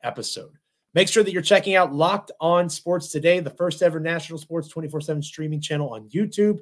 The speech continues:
Here for you twenty-four seven, covering the top sports stories of the day the local experts of Locked On, plus our national shows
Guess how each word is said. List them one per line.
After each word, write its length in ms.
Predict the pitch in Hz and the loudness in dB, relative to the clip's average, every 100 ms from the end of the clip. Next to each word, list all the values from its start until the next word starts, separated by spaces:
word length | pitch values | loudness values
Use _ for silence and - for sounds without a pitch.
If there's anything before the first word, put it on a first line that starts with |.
| - _ _ | -8 _ _
Here 140 | 151 | -2
for 100 | 151 | -2
you 100 | 135 | -4
twenty-four 400 | - 214 220 202 | -2 -2 2 0
seven, 360 | 170 180 160 151 | 4 4 2 0
covering 320 | - 156 156 | -4 -2 -2
the 80 | 147 | -6
top 260 | - 170 160 | -6 -6 -6
sports 320 | - 151 147 | -4 -4 -2
stories 240 | 156 143 | -2 -2
of 80 | 131 | -2
the 60 | 123 | -2
day 340 | 135 135 135 - _ _ - | 2 4 2 -6 _ _ -2
the 40 | |
local 280 | 147 220 185 | 2 4 4
experts 380 | 170 - 170 147 | 0 0 -4 -4
of 80 | 135 | 0
Locked 320 | 139 135 143 | 0 0 -2
On, 180 | 135 131 | -2 -2
plus 260 | 123 113 | -6 -8
our 80 | 107 | -8
national 460 | 113 185 196 156 151 | -2 0 0 -4 -4
shows 400 | 143 139 139 | 2 2 2